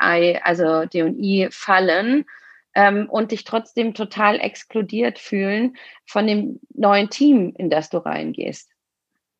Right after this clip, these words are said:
Ne? Also deswegen Inklusion heißt wirklich, Leute, jemandem begegnen und dem Fragen stellen und neugierig sein und eben nicht vorverurteilen und nicht bewerten, sondern sagen so, „Hey, cool, wer bist du eigentlich?“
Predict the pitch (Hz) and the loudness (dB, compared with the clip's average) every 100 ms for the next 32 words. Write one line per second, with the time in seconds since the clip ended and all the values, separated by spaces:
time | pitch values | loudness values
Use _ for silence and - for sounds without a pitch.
0 | _ _ - 202 226 - 202 214 196 208 | _ _ -2 2 2 2 2 2 0 0
1 | 240 214 214 226 220 196 180 233 269 247 | 0 0 0 -2 0 -2 2 2 4 2
2 | 208 - 185 220 - 220 226 - _ - | 0 -2 -4 -2 0 0 0 -4 _ -6
3 | 196 190 214 - 240 233 233 - _ _ | 2 4 4 2 0 0 -2 -6 _ _
4 | _ _ _ _ _ 196 226 240 226 196 | _ _ _ _ _ 0 4 4 2 -2
5 | 180 214 233 233 226 208 202 202 190 190 | -2 -2 2 0 0 -2 -2 -2 -2 0
6 | 196 254 - 170 175 185 180 190 240 220 | 0 0 0 -2 -2 -2 2 4 4 2
7 | 180 170 - - 160 180 240 - _ _ | 0 -2 -6 -4 0 0 -2 -6 _ _
8 | - 202 190 196 _ 214 208 220 233 233 | -6 -4 -4 -12 _ -2 2 4 4 2
9 | - - 160 156 - 156 139 - - 151 | -4 0 2 2 0 -2 0 -2 -2 -2
10 | 160 156 220 247 - - 160 156 143 147 | 0 -2 0 -2 -2 -6 -6 0 0 0
11 | - 165 160 170 175 175 175 175 202 190 | -2 -2 0 2 2 2 4 2 2 0
12 | 190 185 202 220 - 262 202 196 180 - | 0 2 2 0 0 0 2 0 0 -6
13 | 233 - 151 175 185 202 269 - | -4 0 0 0 -2 -2 -2 -4